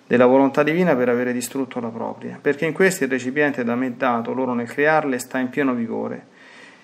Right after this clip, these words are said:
ed avendo ricevuto la particella della mia misericordia, essendo figlie, la somministrano ad altri. Si intende però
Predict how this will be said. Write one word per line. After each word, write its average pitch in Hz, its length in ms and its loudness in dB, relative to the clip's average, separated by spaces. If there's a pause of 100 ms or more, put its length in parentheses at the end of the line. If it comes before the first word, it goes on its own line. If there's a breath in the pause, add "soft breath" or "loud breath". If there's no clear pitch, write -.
(120)
ed 135 100 6
avendo 180 320 6
ricevuto 156 520 -2
la 123 140 -2
particella 131 500 -4
della 120 200 -2
mia 135 140 -2
misericordia, 127 680 0
essendo 143 400 -2
figlie, 139 380 -2
la 135 80 -4
somministrano 127 680 -6
ad 113 100 -4
altri. 117 480 -10 (1160 soft breath)
Si - 160 -10
intende 135 560 2
però 117 420 -2